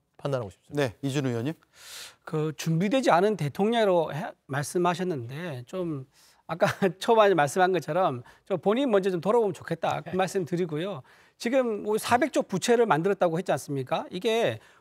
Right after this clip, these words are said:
Speaker 3: 우리나라 건국 이래 박근혜 정부 때까지 다 합해서 육백 조 부채였거든요.
Speaker 2: 예.
Speaker 3: 그거를 문재인 정부가 단 오 년 만에 사백 조 부채를 더 보태서 부채를 천로 만들었어요.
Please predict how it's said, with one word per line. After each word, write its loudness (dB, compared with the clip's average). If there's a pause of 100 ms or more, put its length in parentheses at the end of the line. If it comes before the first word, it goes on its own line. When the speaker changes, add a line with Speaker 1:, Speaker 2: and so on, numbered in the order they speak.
Speaker 3:
우리나라 4
건국 -2
이래 0
박근혜 -4
정부 -2
때까지 -4 (360)
다 4
합해서 0
육백 -2
조 -2
부채였거든요. -4 (120)
Speaker 2:
예. 0
Speaker 3:
그거를 2
문재인 2
정부가 0
단 -4
오 0
년 0
만에 4
사백 -4
조 0 (260)
부채를 0 (200)
더 2
보태서 0 (240)
부채를 0
천로 2
만들었어요. -2